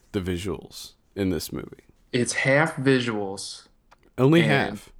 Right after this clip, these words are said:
Speaker 2: ha-, well, yeah, half visuals and half of the story. But then the, the way that the two are tied together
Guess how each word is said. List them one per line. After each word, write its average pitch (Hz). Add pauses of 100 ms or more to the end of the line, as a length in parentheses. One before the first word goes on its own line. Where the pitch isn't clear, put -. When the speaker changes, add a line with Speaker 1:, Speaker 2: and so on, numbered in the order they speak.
(320)
Speaker 2:
ha-, 131
well, 139 (280)
yeah, 107
half 160
visuals 101 (360)
and 107
half 110 (340)
of 107
the 110
story. 104 (300)
But 113
then 127
the, 110
the 107
way 127
that 127
the 110
two 127
are 101
tied 107
together 113